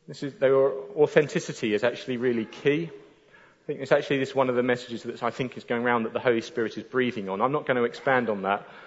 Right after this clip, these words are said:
'cause I think there are other people, um, that, uh, actually are, are gonna bring that message in due course, and God has given more to say. Okay? But in actual fact, the point I want to draw out is what we work on when no one is watching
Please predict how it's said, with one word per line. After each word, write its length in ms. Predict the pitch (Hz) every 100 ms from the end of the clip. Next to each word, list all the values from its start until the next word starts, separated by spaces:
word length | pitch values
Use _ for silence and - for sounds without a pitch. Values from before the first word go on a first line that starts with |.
| -
'cause 140 | - 110
I 60 |
think 160 | 139 123
there 240 | 120 117
are 60 | 127
other 160 | 127
people, 500 | - 131 107 113 104 - - -
um, 400 | 110 107 104 104 - -
that, 280 | 113 - -
uh, 380 | 110 101 95 -
actually 520 | 123 120 113 104 104 110
are, 60 |
are 40 | 113
gonna 180 | 110
bring 200 | 104 120
that 140 | 110 110
message 460 | 113 110 117 98
in 140 | 110 101
due 180 | 110 104
course, 420 | - 123 101 -
and 160 | 101
God 140 | 98 101
has 80 | 98
given 240 | 107 104
more 160 | 104 98
to 80 |
say. 340 | 98 - 92 85 - - - - _ -
Okay? 340 | - 104 113 - - -
But 80 | -
in 100 | 120
actual 280 | 131 - 127
fact, 220 | 127 117
the 40 | 120
point 260 | - 170
I 40 | 151
want 220 | 147 -
to 80 | -
draw 280 | 131 120
out 240 | 127 92 - - - - - _
is 200 | 139 123 - - -
what 140 | 139
we 120 | 139
work 360 | 120 156 170 -
on 160 | 143 131
when 160 | 131
no 140 | 135 135
one 220 | 127 120
is 160 | 110
watching 500 | 127 131 - 95 85